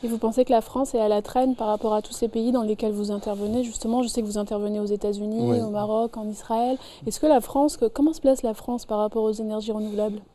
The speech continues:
Speaker 2: Alors, on va pas se le cacher, la France n'est pas un très bon élève dans le domaine des énergies renouvelables. La France, vous le savez peut-être, a un très grand parc nucléaire. Ce parc nucléaire est défendu par une société très puissante qui s'appelle E D F, hein.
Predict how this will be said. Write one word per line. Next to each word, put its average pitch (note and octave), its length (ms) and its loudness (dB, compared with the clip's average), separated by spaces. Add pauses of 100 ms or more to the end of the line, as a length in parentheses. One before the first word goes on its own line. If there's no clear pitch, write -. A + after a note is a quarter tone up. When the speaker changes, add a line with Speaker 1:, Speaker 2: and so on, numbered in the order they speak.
(120)
Speaker 2:
Alors, G2+ 460 0
on G2+ 100 -8
va G2+ 160 0
pas A#2 140 -2
se - 120 -6
le G#2 60 -6
cacher, A#2 340 0
la A#2+ 160 0
France B2 600 -2
n'est G#2 120 -10
pas A#2 280 0
un A#2 60 0
très G#2+ 220 -6
bon G#2 220 -4
élève A#2 400 2
dans G#2 140 -10
le F#2+ 120 -10
domaine G2+ 340 -10
des G2+ 200 -10
énergies G2 320 -10
renouvelables. G#2+ 480 0
La G2+ 100 -2
France, A#2+ 240 -8
vous G2+ 80 -10
le G2+ 60 -10
savez G#2+ 320 -6
peut-être, G#2+ 340 -10
a F#2 120 -12
un F2+ 40 -16 (140)
très C3+ 240 -2
grand G#2 180 -6
parc A#2 300 -2
nucléaire. G#2+ 720 -4 (500)
Ce - 140 -12
parc - 360 -2
nucléaire A2+ 800 0
est G2 100 -6
défendu A2 500 -4
par F#2+ 160 -8
une G2 80 -14
société G#2 340 -12
très A2+ 220 -6
puissante A#2 420 -6
qui - 80 -20
s'appelle G2+ 360 -8
E G#2 40 -8
D B2 320 6
F, - 140 -6
hein. C#3+ 180 0